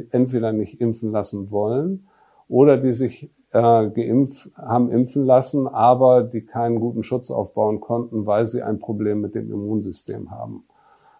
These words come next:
Ähm, die sind umso geschützter, je mehr Menschen, ähm, die na-, normale Immunreaktionen haben, wir impfen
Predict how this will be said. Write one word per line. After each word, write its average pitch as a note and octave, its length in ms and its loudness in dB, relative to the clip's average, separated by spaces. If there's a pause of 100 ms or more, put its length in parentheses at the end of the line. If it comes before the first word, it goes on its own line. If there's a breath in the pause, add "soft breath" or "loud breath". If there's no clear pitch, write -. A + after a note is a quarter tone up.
Ähm, G#2+ 380 0
die A#2 140 0
sind C3 200 2
umso C#3 380 6
geschützter, C3 880 2
je A2+ 160 0
mehr A2+ 320 -2
Menschen, A2+ 920 -4
ähm, G#2+ 540 -6
die G#2+ 140 -2
na-, G#2+ 180 -2
normale A2 580 0
Immunreaktionen A2+ 960 -2
haben, G#2+ 320 -4
wir A2 200 -6
impfen G#2 440 -8